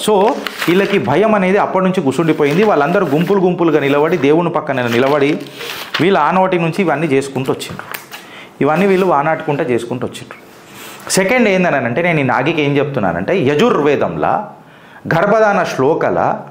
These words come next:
భగవద్గీతలో రెండు శ్లోకాలు తీసుకొని వచ్చి మాట్లాడేసి నువ్వు చేసేసి అది మొత్తం భగవద్గీత అని అంటే నాగి సిగ్గుచేటు నాగి. హాఫ్ ట్రూత్ సగం నిజాలు చెప్పే నాగి, you are absolutely delivering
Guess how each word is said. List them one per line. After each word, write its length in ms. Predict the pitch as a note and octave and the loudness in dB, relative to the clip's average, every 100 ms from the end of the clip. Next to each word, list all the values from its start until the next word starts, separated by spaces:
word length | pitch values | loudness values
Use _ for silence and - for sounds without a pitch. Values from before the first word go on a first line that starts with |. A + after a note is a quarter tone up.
| - B2+ | -8 -2
భగవద్గీతలో 720 | C#3 D#3 F#3+ E3 F3 D#3+ D#3+ | 0 0 0 0 0 0 2
రెండు 200 | D3+ D3 | 0 -2
శ్లోకాలు 420 | C#3+ C#3 D3 D3+ | 0 0 0 0
తీసుకొని 320 | C#3 C#3 C3 | 0 0 -2
వచ్చి 200 | B2+ C#3+ | -2 -2
మాట్లాడేసి 560 | A2+ G#2+ B2+ A#2+ A2+ B2+ | 0 0 0 0 0 -2
నువ్వు 180 | A#2 G#2 | 0 0
చేసేసి 420 | A2 B2 G#2 B2 | 2 0 0 2
అది 120 | G#2 | 2
మొత్తం 300 | G#2+ G#2 C3+ | 0 0 0
భగవద్గీత 540 | A2+ G2+ A#2+ A2+ G#2+ | 0 0 -2 -2 0
అని 200 | G2+ F#2+ | 0 0
అంటే 180 | F#2+ G#2 | 0 0
నాగి 560 | F#2 G2+ C3+ G#2+ A#2 - - - - - | 0 0 0 0 -2 -8 -16 -20 -20 -6
సిగ్గుచేటు 520 | C#3 B2 E3+ F3+ C#3+ | -2 -2 0 -2 0
నాగి. 340 | E2+ D2 D#2+ - - - - - - - - - - - - - - | -2 -4 -6 -10 -20 -20 -20 -20 -20 -20 -20 -20 -20 -20 -20 -18 -4
హాఫ్ 400 | - F#3+ G#3+ - | 0 2 2 0
ట్రూత్ 240 | F#3+ G#3 | 0 0
సగం 380 | F#3 E3 E3+ F#3 | 0 0 2 2
నిజాలు 340 | E3+ D3+ E3 D3+ | 2 2 2 2
చెప్పే 260 | C#3+ C#3+ | 2 0
నాగి, 460 | G#2 G#2 D#3 B3+ D4+ - - - - - - B2 | 0 0 0 -2 -6 -14 -20 -20 -20 -20 -2 2
you 80 | |
are 100 | C#3+ | 2
absolutely 640 | C3 C3+ F3+ F3 E3+ E3+ G#3 - - - - - A2+ | 2 0 2 2 2 0 -2 -4 -12 -20 -18 -6 0
delivering 460 | D3 D#3+ E3+ F3 | 2 4 4 2